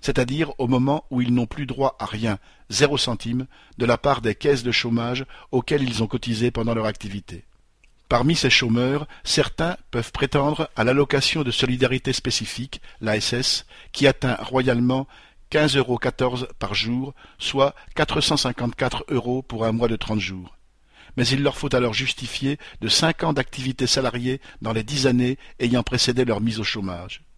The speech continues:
D'autres peuvent espérer le revenu de solidarité active, le R S A, qui remplace le R M I, et essayer alors de survivre avec quatre cent soixante euros par mois pour une personne seule. Mais parmi le million de chômeurs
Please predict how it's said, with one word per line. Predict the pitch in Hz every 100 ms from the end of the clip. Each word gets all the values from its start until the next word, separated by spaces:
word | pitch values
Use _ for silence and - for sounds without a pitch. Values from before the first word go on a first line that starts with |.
| _ _ _ - -
D'autres | 120 147 170 123
peuvent | 120 113 -
espérer | 123 - 139 131 139
le |
revenu | 110 120 135 143
de | 117
solidarité | 117 117 117 117 110 113
active, | 110 - 127 135 147 - - -
le | 104 104
R |
S | 110 - 131
A, | 135 - - -
qui | 110
remplace | 113 127 120 -
le | 104
R | 104
M | 107
I, | 120 143 - - -
et | 113
essayer | 127 - 135 131
alors | 123 131 117
de |
survivre | 113 - 107 104 123 135 131 - -
avec | 117 123 131 - -
quatre | 143 -
cent | 139 139
soixante | - 127 120 -
euros | 147 131
par | 120 110
mois | 107 110 110 - -
pour | - 113
une | 110
personne | 113 - 110
seule. | - 101 92 - - _ _ _ _ _ _ - - -
Mais | 123
parmi | 120 131 160
le | 151
million | 123 131 131
de | 123
chômeurs | - 120 127 139 123